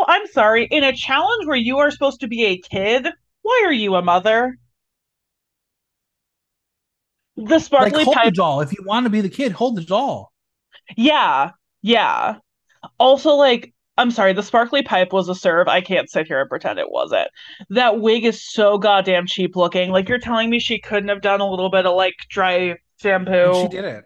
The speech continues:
Speaker 2: She did it.
Speaker 1: I'm so sad 'cause I, I really like her. Um, but this was, this was just not, not it. This was a, a real trash cannot.
Speaker 2: Swan says her performance was great as the idea was hitting her right over the head, but thinks the character needed something more.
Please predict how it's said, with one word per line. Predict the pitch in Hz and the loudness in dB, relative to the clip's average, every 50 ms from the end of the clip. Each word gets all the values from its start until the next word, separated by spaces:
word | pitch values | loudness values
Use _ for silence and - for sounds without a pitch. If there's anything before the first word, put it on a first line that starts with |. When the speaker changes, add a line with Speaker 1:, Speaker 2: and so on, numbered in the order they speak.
| _ _ _ | _ _ _
Speaker 2:
She | - - - | -20 -18 -16
did | 175 - 143 117 107 | -14 -14 -14 -14 -16
it. | 101 - _ _ _ _ _ _ _ _ _ _ _ _ _ _ _ _ _ _ _ _ _ _ _ - - - - _ _ - _ _ - - 214 - - | -20 -20 _ _ _ _ _ _ _ _ _ _ _ _ _ _ _ _ _ _ _ _ _ _ _ -20 -20 -20 -20 _ _ -20 _ _ -20 -20 -16 -10 -8
Speaker 1:
I'm | 226 240 | -8 -8
so | 262 233 - - 262 277 320 359 403 403 392 381 392 _ | -8 -8 -4 0 0 2 2 0 -2 -4 -4 -8 -10 _
sad | _ _ - 294 311 302 254 - 190 | _ _ 0 0 2 2 2 0 0
'cause | 190 247 262 | -2 -2 0
I, | 285 269 269 - - - | 0 0 0 -4 -6 -4
I | - 247 262 269 240 220 208 | -2 0 0 0 -2 -6 -4
really | 240 254 277 302 349 349 302 | 0 0 0 0 0 0 0
like | 240 208 220 262 269 - - | 2 2 2 2 0 -4 -4
her. | 190 175 165 156 156 151 139 147 _ _ - - - _ _ _ _ _ _ _ _ - | -4 -2 0 0 0 -2 -2 -4 _ _ -20 -20 -20 _ _ _ _ _ _ _ _ 0
Um, | 202 208 208 196 185 180 175 170 175 175 - - | 2 4 4 4 4 2 0 0 -4 -8 -8 -10
but | 190 190 220 214 196 | -6 -2 -2 -2 0
this | 190 214 208 208 | 2 0 0 0
was, | - 226 220 208 185 | -2 -2 -2 -2 -2
this | 180 233 233 226 - - | 0 0 0 0 0 -6
was | 202 190 185 | -4 -4 -4
just | - 180 175 180 - | -2 -4 -4 -2 -2
not, | 185 156 147 143 117 110 - | -2 0 0 0 0 -2 -2
not | 190 185 165 143 120 117 | -2 -2 -2 0 2 0
it. | 117 - - | 0 0 0
This | 180 180 - | -4 -4 -4
was | 190 180 | -6 -4
a, | 175 165 - _ _ - - | -4 -4 -4 _ _ -6 -2
a | 185 185 170 180 196 | 0 2 2 2 2
real | 170 170 165 160 | 2 0 -2 -2
trash | - - - 98 - - | -2 -2 -2 -2 -2 -4
cannot. | - - 180 - 82 85 73 87 127 - - - _ _ _ _ _ _ _ _ _ - | -4 -8 -8 -6 -4 -2 -2 -2 -2 -4 -6 -20 _ _ _ _ _ _ _ _ _ -18
Speaker 2:
Swan | - - 185 190 208 220 226 | -10 -6 -4 -2 0 0 0
says | 220 226 220 226 | -2 -4 -4 -6
her | 233 | -6
performance | 214 233 220 - 190 170 175 160 - | -6 -6 -6 -4 -6 -6 -6 -8 -10
was | 160 151 139 | -10 -10 -8
great | 143 139 143 135 | -8 -8 -8 -8
as | 139 143 139 | -10 -12 -10
the | 131 143 135 | -8 -6 -6
idea | 131 127 139 143 | -6 -4 -6 -6
was | 139 131 135 | -6 -8 -8
hitting | - 196 214 233 233 | -8 -6 -6 -4 -4
her | 208 240 233 | -4 -6 -6
right | 202 196 190 185 180 | -6 -6 -6 -8 -8
over | 180 170 175 | -10 -10 -10
the | 185 | -12
head, | - - 147 139 135 | -12 -12 -12 -12 -10
but | 131 131 120 - | -10 -12 -12 -10
thinks | - 160 165 170 - - | -8 -8 -8 -8 -10 -12
the | - | -14
character | 170 - 151 139 131 135 147 | -10 -6 -6 -6 -6 -6 -6
needed | 139 135 123 123 123 120 | -6 -4 -4 -6 -6 -10
something | - - 139 135 151 175 185 | -12 -14 -14 -12 -10 -8 -4
more. | 202 240 262 190 107 101 98 | -4 -2 -2 -4 -4 -8 -12